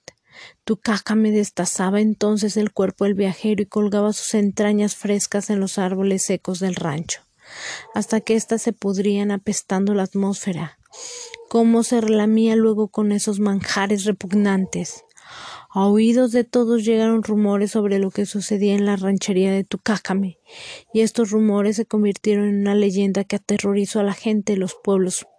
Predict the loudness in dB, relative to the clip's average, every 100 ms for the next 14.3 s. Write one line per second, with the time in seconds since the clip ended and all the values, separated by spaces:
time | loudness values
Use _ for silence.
0 | _ -8 -4 0 2 0 -2 0 2 0
1 | -2 -8 -20 -16 -18 -10 2 4 4 2
2 | 2 2 0 -4 -4 -2 2 2 2 2
3 | 2 2 0 0 4 4 2 0 -2 -4
4 | -6 -2 0 0 0 -2 -2 -2 -2 -2
5 | -2 -6 -12 -18 -20 -20 -20 -18 -16 -10
6 | 0 2 4 4 4 4 2 0 -4 -14
7 | -20 -16 -2 0 2 2 2 2 0 -2
8 | 0 0 2 2 2 2 2 0 -2 0
9 | 2 2 2 0 0 0 0 0 2 2
10 | 2 0 2 2 2 2 2 2 2 0
11 | -2 -4 -4 -10 -16 -20 -10 -4 -2 2
12 | 4 2 2 2 2 0 2 2 2 -4
13 | -2 0 2 0 0 0 0 0 0 -2
14 | -8 -10